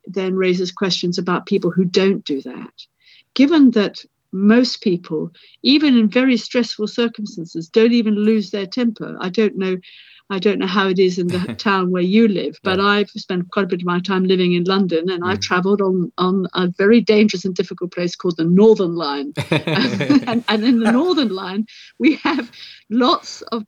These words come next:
Speaker 1: uh, lots of citizens all jammed up together, um, having a very stressful time at the beginning and ends of day. And,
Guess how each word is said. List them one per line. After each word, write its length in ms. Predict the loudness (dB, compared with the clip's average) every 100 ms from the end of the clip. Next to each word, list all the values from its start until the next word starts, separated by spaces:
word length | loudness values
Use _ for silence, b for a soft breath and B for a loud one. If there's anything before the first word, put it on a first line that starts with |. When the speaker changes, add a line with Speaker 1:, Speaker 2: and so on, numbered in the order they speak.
| -14 -8
Speaker 1:
uh, 120 | -4
lots 320 | -4 -4 -6
of 100 | -12
citizens 520 | -6 -4 -4 -4 -10 -4
all 280 | -2 -2
jammed 360 | -2 -4 -2 -4
up 140 | -6 -10
together, 640 | -8 -6 -6 -8 -12 -12 _ _
um, 400 | -6 -4 -6 -8 -6
having 260 | -4 -2
a 60 | 0 2
very 120 | 2
stressful 460 | 2 -2 -6 -8 -10
time 400 | -8 -8 -6 -6
at 80 | -6
the 80 |
beginning 400 | -4 0 0 0
and 100 | 0
ends 240 | 0 -2 -4
of 120 | -6
day. 360 | -4 -2 -2 -2
And, 260 | 0 0